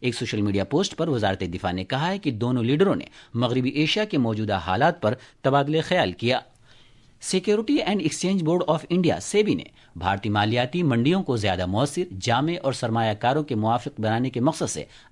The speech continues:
اہم اصلاحات کا اعلان کیا ہے۔ یہ فیصلہ سیبی کی بورڈ میٹنگ کے دوران لیا گیا، جس کی قیادت اس کے چیئرپرسن توہین کانتا پانڈے نے کی۔ ایک اور اہم فیصلے میں مارکیٹ ریگولیٹر نے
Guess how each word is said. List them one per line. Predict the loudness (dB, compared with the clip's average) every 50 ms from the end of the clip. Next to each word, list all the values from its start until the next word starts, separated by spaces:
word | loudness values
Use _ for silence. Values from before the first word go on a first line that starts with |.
| _ 0
اہم | 0 0 0 -2 -4
اصلاحات | -6 -4 -2 -2 0 0 -2 -2 -2 -2
کا | -2
اعلان | 0 0 0 0 0 0 -2
کیا | -2 -2 -2 0 0
ہے۔ | -2 -4 -6 -8 -16 -20 -20 -12 -4
یہ | -2 -2 -2
فیصلہ | -2 -2 -4 -4 -4 -4 -4
سیبی | -4 -4 -4 -4 -2 -2 -2
کی | -4 -6 -6
بورڈ | -4 -2 0 0 0 0
میٹنگ | -2 -2 -4 -4 -6 -8
کے | -6 -6
دوران | -4 -2 0 0 0 0 -2
لیا | -2 -2 -2 0 0
گیا، | 0 0 -2 -2 -6 -14 -20 -10 -6
جس | -6 -6 -4
کی | -4 -6
قیادت | -4 -2 -2 0 0 2 0 0 -2 -2 -6
اس | -10 -10
کے | -8 -8
چیئرپرسن | -6 -6 -6 -6 -4 -2 -2 -2 0 0 -2 -2 -2 -4 -8 -14 -20 -12 -2
توہین | 0 2 2 2 0 -2 -2
کانتا | 0 0 0 0 0 -2 -2 -4 -4 -8 -16 -10 -2 0
پانڈے | 2 4 4 4 2 2
نے | 0 -2 -4
کی۔ | -4 -4 -4 -4 -8 -16 -20 _ _ -20 -20 -20 -20 _ _ _ _
ایک | -2 0 0 0 0
اور | 0 2 2 2 2
اہم | 0 0 0 0
فیصلے | 0 0 0 0 0 0 0
میں | 0 -2 -4 -6 _ -4
مارکیٹ | 0 2 2 2 2 0 0 -2 -2 -2 -2
ریگولیٹر | -2 -2 0 2 2 2 2 2 0
نے | 0 -2 -4